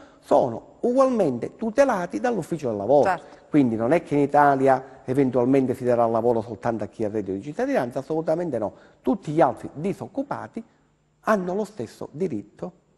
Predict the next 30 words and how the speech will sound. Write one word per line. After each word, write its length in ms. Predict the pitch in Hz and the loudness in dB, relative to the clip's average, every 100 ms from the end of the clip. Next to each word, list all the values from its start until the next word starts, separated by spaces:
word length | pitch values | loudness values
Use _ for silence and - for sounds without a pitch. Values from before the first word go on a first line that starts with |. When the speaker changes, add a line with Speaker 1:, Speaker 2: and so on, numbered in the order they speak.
| _ | _
Speaker 2:
Le 120 | - 202 | -8 -6
Speaker 1:
e 20 | |
Speaker 2:
stesse 280 | 226 220 220 | 0 0 2
Speaker 1:
saranno 440 | 220 - 156 196 | 4 4 2 -4
Speaker 2:
chance. 160 | - 196 233 | -8 -6 -2
Speaker 1:
le 80 | 262 | -2
stesse 380 | - 170 160 156 | -2 -6 -6 -10
chance. 540 | - - 90 92 - - | -8 -8 -8 -10 -18 -8
Ecco, 220 | 139 - | -8 -8
Speaker 2:
Ecco. 80 | 170 | -2
Speaker 1:
questo 260 | 156 - | -2 -2
ricordiamolo 640 | 131 127 175 147 123 110 117 | -6 0 0 2 0 0 -2
perché 220 | 110 98 104 | -6 -10 -12
altrimenti, 480 | - 117 110 95 87 _ _ _ _ _ | -10 -8 -8 -8 -14 _ _ _ _ _
eh. 40 | - | 0
Speaker 2:
Certo, 300 | 185 170 170 | 0 0 -10
si 140 | - | -16
crea 280 | - 170 165 | -8 -4 -4
poi 360 | - 165 165 160 | -4 -4 -2 -4
questa 840 | 165 160 - 156 147 147 143 143 - _ | -10 -12 -6 -2 -2 -2 -4 -6 -12 _
frattura, 720 | - 170 - - 175 156 165 | -8 -8 -8 -8 -4 4 6
Speaker 1:
Guerra 220 | 147 135 | 6 6
Speaker 2:
no? 60 | 143 | 6
Speaker 1:
fra 760 | 147 139 131 127 123 120 120 117 | 6 6 6 6 4 2 0 0
Speaker 2:
Ecco, 80 | 113 | -2
Speaker 1:
disoccupati, 680 | 113 120 147 117 101 92 95 | -6 -6 -6 -2 -2 -2 -6
Speaker 2:
certo. 180 | 104 - | -8 -8
Speaker 1:
che 40 | |
assolutamente 880 | 107 - 113 104 117 123 110 104 95 | -10 -8 -8 -4 -4 -2 -4 -6 -8
no. 360 | - 104 85 _ | -6 -8 -8 _